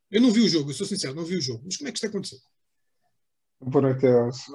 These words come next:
Speaker 2: a vocês, Bruno, David, boa noite aos nossos ouvintes. Antes de mais, queria começar com, ah, com duas saudações pela medalha de prata, pela medalha de ouro, peço desculpa,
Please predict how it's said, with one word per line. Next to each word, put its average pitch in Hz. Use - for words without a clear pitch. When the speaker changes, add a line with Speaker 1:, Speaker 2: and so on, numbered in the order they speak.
Speaker 2:
a 120
vocês, 139
Bruno, 123
David, 127
boa 117
noite 120
aos 113
nossos 110
ouvintes. 139
Antes 131
de -
mais, 131
queria 131
começar 123
com, 110
ah, 113
com 123
duas 131
saudações 131
pela 127
medalha 123
de -
prata, 120
pela 131
medalha 135
de 123
ouro, 131
peço -
desculpa, -